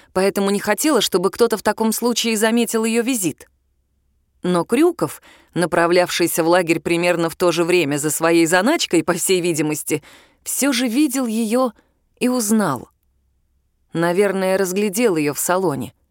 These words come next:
а она его даже не заметила. Но это,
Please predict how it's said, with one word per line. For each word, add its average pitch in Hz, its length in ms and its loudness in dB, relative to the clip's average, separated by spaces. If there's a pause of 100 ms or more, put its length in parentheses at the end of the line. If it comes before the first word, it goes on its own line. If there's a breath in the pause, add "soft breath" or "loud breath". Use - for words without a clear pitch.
(580)
а 156 160 0
она 190 220 2
его 170 220 -2
даже 165 280 -2
не 165 120 -2
заметила. 165 680 -4 (1160)
Но 190 340 0
это, 254 420 2